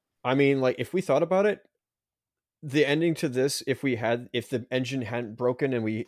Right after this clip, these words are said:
did see Ghidorah in person, the planet would have blown up. I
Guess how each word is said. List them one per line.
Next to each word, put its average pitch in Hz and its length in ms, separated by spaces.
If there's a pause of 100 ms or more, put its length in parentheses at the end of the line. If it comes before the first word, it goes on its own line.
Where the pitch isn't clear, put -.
did 120 200
see 127 480 (160)
Ghidorah 120 520
in 113 160
person, 156 480 (500)
the 135 140
planet 123 360
would 120 100
have 107 80
blown 101 220
up. 67 200 (500)
I 113 420